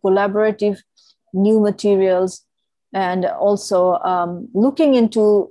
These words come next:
uh, the vernaculars also, I think, is important. I'm not saying that we go back to the, uh,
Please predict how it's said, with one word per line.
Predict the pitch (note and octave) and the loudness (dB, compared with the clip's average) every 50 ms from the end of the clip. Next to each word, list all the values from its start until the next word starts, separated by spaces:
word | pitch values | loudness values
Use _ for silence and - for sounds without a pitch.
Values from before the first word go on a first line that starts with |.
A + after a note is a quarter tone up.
| - D#3 | -6 -6
uh, | E3 F3+ F3+ E3+ E3+ E3+ F3+ F3 | -4 -2 -2 -2 -2 -2 -4 -4
the | F#3 F#3 | -4 -4
vernaculars | E3+ F#3+ G3 G#3 A#3+ C#4 D#4 - - A#3 G3+ F3 D#3+ D3+ D#3+ E3+ E3 | -4 -2 -2 0 0 -2 -2 -2 0 0 0 2 0 -2 -2 -2 -2
also, | E3+ E3 F3 E3+ - - E3+ D#3+ | -2 -2 -2 -4 -6 -8 -6 -6
I | D#3 D#3+ E3 | -6 -6 -6
think, | - - D#3+ D#3+ E3+ - | -8 -10 -10 -10 -10 -8
is | - E3+ F3 E3+ - | -8 -8 -6 -6 -6
important. | F3 F3 - F3+ F3 F3 F3 - E3+ - - - _ _ _ _ _ _ _ - | -8 -6 -4 -4 -4 -4 -6 -8 -12 -14 -14 -14 _ _ _ _ _ _ _ -4
I'm | - G#3+ B3 | -2 0 2
not | C#4 C#4+ C#4 C#4 | 2 0 0 -2
saying | - C4+ B3+ B3+ B3 | 0 0 2 2 2
that | A#3 A3+ A3+ - | 2 0 0 -2
we | A3+ G#3+ | -2 0
go | F3+ G#3 G#3 G3 | 2 2 2 2
back | F3+ G3+ G3 G3+ G#3 - _ - | 2 0 -2 -2 -4 -6 _ -2
to | G#3 G3 | -2 0
the, | F3+ F#3+ F3 | 2 2 2
uh, | F3 F3 F3 E3+ - - - - - - - - - - F3+ | 2 2 0 0 -2 -4 -4 -6 -4 -4 -4 -4 -6 -6 -8